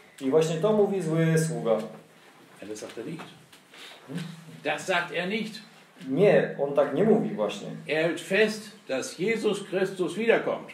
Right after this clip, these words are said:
Speaker 1: On, y, y, potwierdza, że Pan Jezus przyjdzie.
Speaker 2: Aber den Zeitpunkt, den relativiert er.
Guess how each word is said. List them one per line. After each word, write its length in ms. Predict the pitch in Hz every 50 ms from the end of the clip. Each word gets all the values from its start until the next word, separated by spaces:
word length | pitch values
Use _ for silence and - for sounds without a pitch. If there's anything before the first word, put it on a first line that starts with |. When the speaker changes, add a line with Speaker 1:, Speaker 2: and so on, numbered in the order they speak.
| - - _ _ _ _ _ _ - _ _ _ _ - -
Speaker 1:
On, 340 | 151 139 135 135 135 139 139
y, 40 |
y, 360 | 131 127 123 123 123 120 117 - - - - - - 117 110 - - -
potwierdza, 680 | 127 120 - - 143 139 127 117 113 - 151 175 175 160
że 200 | - 135 147 -
Pan 260 | - 165 175 170 151
Jezus 340 | 123 - - 156 156 - -
przyjdzie. 500 | - - 262 269 - - - 107 104 - - - - - - _ _ - - - _ _ _ - - - - - -
Speaker 2:
Aber 220 | - 120 120 123 120
den 200 | 113 101 92 -
Zeitpunkt, 840 | - - - 214 233 247 226 - - - 143 117 101 - - - - - - - - - _ _ _ _ _ -
den 140 | 151 151 151
relativiert 640 | 143 143 143 135 135 139 123 110 117 104 90 - -
er. 100 | 78